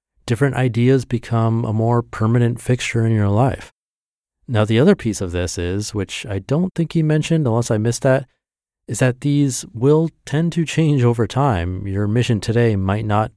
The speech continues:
include children, for example, but maybe it will tomorrow. Our lives are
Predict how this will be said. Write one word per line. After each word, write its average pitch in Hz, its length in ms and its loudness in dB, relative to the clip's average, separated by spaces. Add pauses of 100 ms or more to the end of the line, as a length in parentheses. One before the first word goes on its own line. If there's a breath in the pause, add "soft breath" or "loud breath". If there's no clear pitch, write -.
include 110 640 2 (340)
children, 117 420 2
for 87 160 -6
example, 80 560 -4 (520)
but 82 80 -4
maybe 85 240 0
it 95 60 2
will 95 200 2
tomorrow. 101 480 -2 (640)
Our 107 120 -4
lives 113 280 2
are 104 140 -4